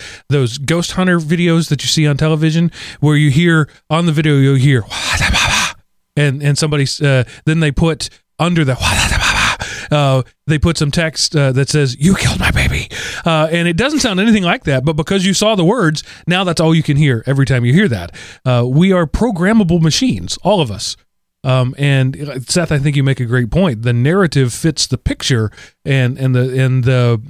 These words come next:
the video just backs it up. Miles, you, you went to the police accusing people of Grand Theft Auto,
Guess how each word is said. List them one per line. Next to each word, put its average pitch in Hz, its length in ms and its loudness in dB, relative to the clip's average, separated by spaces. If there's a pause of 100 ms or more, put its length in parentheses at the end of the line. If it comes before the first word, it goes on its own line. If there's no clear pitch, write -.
(120)
the 131 160 -2
video 147 340 2
just 123 240 -2
backs - 260 -6
it 120 80 0
up. 110 200 0
Miles, 131 320 0
you, 151 160 4 (260)
you 170 140 2
went 175 160 0
to 151 40 -2
the 139 100 -2
police 139 540 0 (280)
accusing 185 580 0
people 143 500 0
of 143 440 0 (200)
Grand 147 280 0
Theft 139 240 -2
Auto, 123 380 0